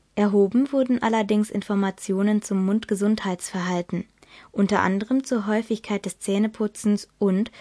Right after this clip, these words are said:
zur Inanspruchnahme der zahnärztlichen Kontrolluntersuchungen.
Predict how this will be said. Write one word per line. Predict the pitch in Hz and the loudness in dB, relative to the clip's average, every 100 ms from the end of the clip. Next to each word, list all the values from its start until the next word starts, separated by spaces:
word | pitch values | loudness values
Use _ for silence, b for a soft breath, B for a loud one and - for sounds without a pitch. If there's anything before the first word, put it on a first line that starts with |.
| B | B
zur | - 233 | -2 2
Inanspruchnahme | 233 214 240 - 214 202 196 190 190 | 2 2 -2 -2 -4 -2 -2 0 -2
der | 185 180 | -2 -4
zahnärztlichen | - 185 - 180 180 - 180 - | -6 -6 -4 -6 -6 -8 -8 -6
Kontrolluntersuchungen. | 175 240 - 202 190 185 180 175 175 - 180 175 175 | -4 -4 -2 -2 0 -2 -4 -4 -4 -2 -2 -2 -4